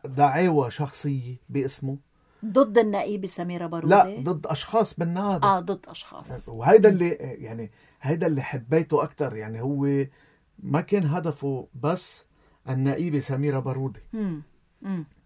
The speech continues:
Speaker 1: الزلمة، آه، صار عند وعية حالة عنده.
Speaker 2: مم.
Speaker 1: وعن جد لازم نتعلم من، من، من كبارنا.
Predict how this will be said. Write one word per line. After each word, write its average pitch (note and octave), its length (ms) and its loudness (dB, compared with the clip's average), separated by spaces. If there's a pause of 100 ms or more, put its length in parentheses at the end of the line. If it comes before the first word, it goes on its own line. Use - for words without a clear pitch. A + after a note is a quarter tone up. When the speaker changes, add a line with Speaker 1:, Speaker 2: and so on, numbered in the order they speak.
Speaker 1:
الزلمة، C#3+ 600 2 (600)
آه، A#2 580 -6 (520)
صار E3 240 0
عند F#3+ 260 -2
وعية D3+ 460 -2
حالة D3 500 2
عنده. B2 380 -8 (120)
Speaker 2:
مم. F#3 100 -8 (440)
Speaker 1:
وعن C3+ 200 -2
جد D3 380 6
لازم C3 520 2
نتعلم C3 480 -2
من، A#2+ 360 -8
من، A#2 300 -10
من A2+ 320 -8
كبارنا. A2 400 -10